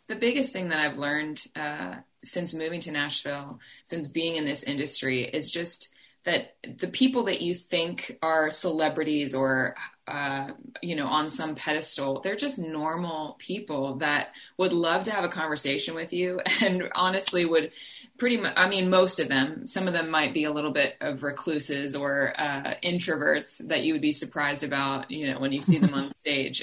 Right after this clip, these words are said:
Speaker 1: They're introverts in real life, but, um, Amy i-, and Ellie, for example, both of them are just examples of people who are just so dang talented and so down to earth,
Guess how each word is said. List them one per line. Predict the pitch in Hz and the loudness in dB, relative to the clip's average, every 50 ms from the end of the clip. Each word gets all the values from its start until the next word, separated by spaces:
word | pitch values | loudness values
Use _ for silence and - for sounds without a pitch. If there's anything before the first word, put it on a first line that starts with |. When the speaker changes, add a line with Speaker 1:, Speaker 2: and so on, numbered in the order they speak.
| - - | -8 -8
Speaker 1:
They're | 151 143 139 - | -6 -6 -4 -4
introverts | 160 160 160 151 - 156 151 139 - | -4 -4 -4 -4 -4 -4 -4 -4 -4
in | 143 143 | -6 -4
real | 147 139 139 | -4 -4 -4
life, | 143 147 143 135 135 - - | -4 -2 -4 -4 -4 -4 -4
but, | - 143 - - - - - - - - - - _ | -2 -2 -2 -4 -6 -14 -20 -18 -18 -18 -20 -18 _
um, | - 160 147 135 135 139 123 127 - | -6 -2 0 0 2 0 -2 -2 -2
Amy | 175 180 180 180 175 170 160 156 147 - - | 0 0 2 2 0 0 -2 -2 -2 -2 -2
i-, | - 151 139 - - - _ - | -2 -2 -2 -4 -6 -10 _ -4
and | 151 147 147 - | -2 -2 0 0
Ellie, | - 151 147 147 143 135 131 131 | 0 0 2 2 2 0 0 0
for | - 143 139 | -2 -4 -4
example, | 135 135 135 135 135 135 131 - - 135 135 | -4 0 0 0 0 0 -2 -4 -8 -8 -4
both | - 151 147 151 - | -2 0 0 0 -2
of | 151 135 | -4 0
them | 139 135 135 135 135 131 | 0 2 2 2 2 0
are | 131 143 139 | 0 -2 -4
just | 139 139 135 - - - - - - - | -4 -4 -4 -4 -4 -4 -6 -8 -8 -10
examples | 160 143 - 156 151 147 143 143 127 | -6 -4 -2 -2 -2 -2 -4 -6 -6
of | 131 123 | -6 -8
people | - - 143 - - 139 135 | -8 -8 -8 -6 -6 -8 -8
who | 135 143 | -8 -8
are | 143 139 | -8 -8
just | - - - 151 147 143 - - - - - | -8 -6 -4 -4 -2 -2 -2 -2 0 0 0
so | - 175 180 185 185 190 185 185 180 180 180 - | 2 4 4 4 4 4 4 4 2 2 0 -2
dang | 175 156 156 156 139 | -2 0 0 -2 -2
talented | - 147 147 143 147 147 143 - 147 143 143 143 131 - | -2 -2 -2 -2 -2 -2 -2 -2 -2 -2 -4 -4 -6 -6
and | 151 147 147 143 | -8 -8 -4 -4
so | - - - - - 160 151 151 151 147 | -2 0 0 0 0 2 0 0 0 0
down | 151 143 139 143 131 | -2 -2 -4 -2 -4
to | 131 139 - | -4 -6 -4
earth, | - 143 139 135 139 139 - - - | -4 -2 -2 -2 -2 -4 -8 -16 -20